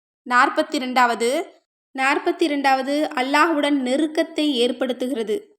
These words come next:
நாற்பத்தி மூன்றாவது, திக்ரு செய்வது அடிமைகளை உரிமை விடுவதை விட சிறந்ததாகும். இன்னும் அல்லாஹ்வின் பாதையில் தர்மம் செய்வதற்கு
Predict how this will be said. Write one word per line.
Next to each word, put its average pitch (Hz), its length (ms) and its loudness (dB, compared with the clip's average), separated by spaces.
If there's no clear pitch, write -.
நாற்பத்தி 254 500 -2
மூன்றாவது, 240 720 -2
திக்ரு 277 260 -6
செய்வது 294 540 -2
அடிமைகளை 320 640 4
உரிமை 302 560 2
விடுவதை 277 560 -2
விட 240 380 0
சிறந்ததாகும். 285 800 2
இன்னும் 277 340 2
அல்லாஹ்வின் 277 560 2
பாதையில் 262 500 0
தர்மம் 277 380 2
செய்வதற்கு 269 600 -4